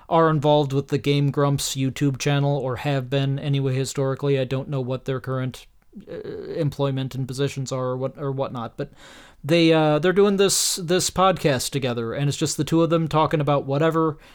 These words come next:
bringing in guests to talk about whatever, and it's a comedy show. It's just kind of a comedy interview show, and the two of them are really charming, and, uh,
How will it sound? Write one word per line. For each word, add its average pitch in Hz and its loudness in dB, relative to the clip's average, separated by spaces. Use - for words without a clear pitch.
bringing 156 4
in 143 2
guests - 0
to - -6
talk 151 0
about 151 2
whatever, 147 2
and 143 -2
it's 143 -4
a 143 -2
comedy 143 0
show. 143 2
It's - -2
just - -10
kind 277 2
of 240 2
a 233 -2
comedy 220 4
interview 180 0
show, 196 2
and 156 0
the 160 2
two 190 6
of 170 4
them 175 2
are 165 2
really 165 4
charming, 165 0
and, 147 0
uh, 170 -8